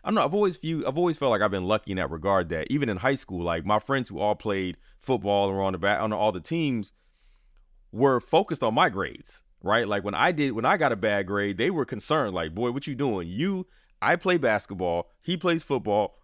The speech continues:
you get straight A's." Like, I got that kind of encouragement. So I don't know if it's an anomaly or I just got lucky. Like, I got blessed to be around people my life, my whole life who were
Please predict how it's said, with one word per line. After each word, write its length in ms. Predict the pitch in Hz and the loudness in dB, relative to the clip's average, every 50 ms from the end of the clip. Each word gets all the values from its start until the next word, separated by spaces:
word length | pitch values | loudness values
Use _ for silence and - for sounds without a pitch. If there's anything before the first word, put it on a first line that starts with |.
| _ - | _ -8
you 180 | 98 139 170 | -2 0 0
get 200 | 165 143 147 - | 2 2 0 0
straight 260 | - - 131 113 107 92 | 0 0 0 0 2 0
A's." 320 | 78 65 - - - - | -2 -4 -8 -14 -18 -8
Like, 220 | - 92 95 95 - - | -4 -2 -2 -2 0 2
I 140 | 110 143 151 | 2 2 2
got 260 | 139 143 127 98 98 | 2 0 0 0 0
that 220 | 107 113 - - | -2 -2 -2 -4
kind 300 | - 127 120 113 117 104 | -4 -4 -2 -2 0 0
of 220 | 107 101 92 - - | 0 -2 -2 -4 -6
encouragement. 720 | 101 92 87 - - 143 135 117 92 95 90 85 80 - - _ _ _ _ _ _ _ _ _ _ _ _ _ | -8 -8 -6 -2 0 0 0 0 -2 -4 -6 -6 -8 -10 -14 _ _ _ _ _ _ _ _ _ _ _ _ _
So 240 | - - 139 143 - | -2 0 2 2 2
I 80 | 123 147 | 2 2
don't 80 | 180 170 | 2 2
know 80 | 156 | 2
if 100 | 143 - | 0 0
it's 140 | 135 - - | -2 -4 -4
an 80 | 98 87 | -6 -6
anomaly 600 | 82 92 113 139 147 147 147 143 143 143 143 135 | -2 0 2 2 2 0 0 -2 -4 -2 -2 0
or 60 | 123 | 0
I 40 | 117 | 0
just 220 | 107 107 101 - | 0 -2 -4 0
got 180 | - 92 87 87 | 0 0 0 2
lucky. 360 | 92 113 117 - - 113 110 | 2 2 0 0 -2 -4 -2
Like, 180 | 98 92 85 85 | -2 -2 0 0
I 100 | 90 87 | 0 2
got 200 | 90 82 78 73 | 2 0 0 0
blessed 360 | 90 90 95 104 104 - - | -2 0 0 0 0 -2 -8
to 80 | - 90 | -12 -10
be 340 | 82 95 98 92 92 92 - | -6 -4 -4 -2 -4 -4 -4
around 460 | 85 85 82 98 98 98 98 95 87 | -4 0 2 4 4 4 4 2 0
people 380 | - - 117 107 - 98 95 85 | -2 -4 -4 -4 -4 -6 -6 -2
my 200 | 92 90 87 87 | 0 2 2 2
life, 340 | 87 87 98 107 104 - | 2 2 2 2 2 0
my 120 | 98 95 87 | 0 -2 0
whole 220 | 95 113 107 101 | 0 0 0 0
life 300 | 98 101 101 95 87 - | 2 2 2 0 -2 -4
who 80 | 107 101 | -6 -4
were 320 | 92 90 90 85 76 - | -2 -2 -2 -2 -4 -6